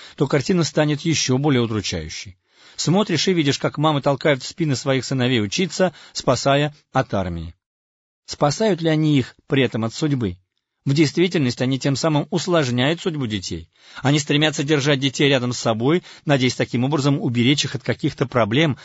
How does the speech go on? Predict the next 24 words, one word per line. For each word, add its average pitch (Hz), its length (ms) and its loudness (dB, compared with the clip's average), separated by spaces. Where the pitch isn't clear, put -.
а 127 80 0
на 120 140 2
самом 170 320 0
деле 131 180 0
только 143 280 -2
увеличивают 160 680 0
проблемы, 165 400 0
которые 123 380 0
проявятся, 123 540 0
может 113 200 -2
быть, 117 260 -2
и 123 60 0
не 113 140 4
сразу. 87 420 -6
Надо 117 260 2
помогать 120 460 0
своим 104 320 -2
детям 120 380 -2
психически 151 600 -2
родиться, 170 580 -2
и 117 80 -4
тогда 131 260 0
ни 170 180 0
институт, 131 680 -4